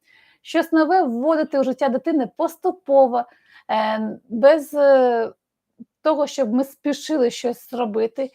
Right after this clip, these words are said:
і обов'язково дивитися на зворотній зв'язок, дивитися, як при цьому відчуває себе дитина, чи це, їй це підходить і що вона хоче справді. Говорили з вами про те, що якщо ми хочемо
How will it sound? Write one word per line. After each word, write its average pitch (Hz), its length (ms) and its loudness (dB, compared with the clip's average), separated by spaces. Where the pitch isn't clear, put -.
і 269 80 -2
обов'язково 285 600 -2
дивитися 277 500 -4
на 254 220 -2
зворотній 262 420 -4
зв'язок, 247 420 -4
дивитися, 262 420 -8
як 262 180 -4
при 233 80 -6
цьому 311 320 -6
відчуває 247 500 -8
себе 220 240 -10
дитина, 214 460 -8
чи - 140 -10
це, - 300 -12
їй 254 320 -4
це - 180 -10
підходить 285 600 -6
і 254 80 -6
що 320 260 -4
вона 254 280 -6
хоче 254 240 -4
справді. 208 720 -6
Говорили 285 520 2
з 254 100 -4
вами 254 340 4
про 233 160 -2
те, 277 380 0
що 240 440 -4
якщо 240 260 -4
ми 262 100 2
хочемо 262 440 -4